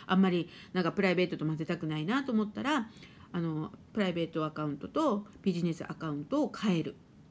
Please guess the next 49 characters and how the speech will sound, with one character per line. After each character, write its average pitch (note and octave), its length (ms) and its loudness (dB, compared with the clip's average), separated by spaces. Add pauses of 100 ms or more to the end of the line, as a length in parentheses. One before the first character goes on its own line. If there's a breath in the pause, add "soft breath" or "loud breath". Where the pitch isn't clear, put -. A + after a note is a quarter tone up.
(540)
ね、 D#4 220 0
ア G3+ 80 -2
カ G3 140 4
ウ F3 40 4
ン E3+ 60 -2
ト D#3+ 80 -4
を - 20 -2
二 E3 180 -4
つ D3 120 -8
作 - 180 -10
れ C#3 100 -4
ば A#2+ 100 -8
い B2+ 60 -6
い C3 40 -8
だ - 100 -12
け - 100 -12
だ - 100 -12
か - 180 -10
ら、 D4 260 0 (240 loud breath)
そ G#3+ 140 0
う G3+ 80 6
い - 20 4
う F#3+ 40 0
感 E3 260 -6
じ E3 100 -12
で C#3+ 100 -8 (120)
使 E3+ 580 -6
い F3 140 -2
分 E3 140 -2
け D3+ 120 -8
た A#2 100 -10
り E3 120 -8
と - 100 -12
か - 140 -12
し - 40 -14
て D3+ 120 -6
も B2+ 100 -4
い B2 60 -8
い - 40 -10
し、 C4+ 200 -4
私 F#4 320 2
は F4+ 100 4
も C#4+ 120 4
う - 20 4
ビ G3 120 4
ジ G3+ 120 4
ネ F#3+ 120 2
ス F#3+ 120 -8
と、 D3+ 280 -4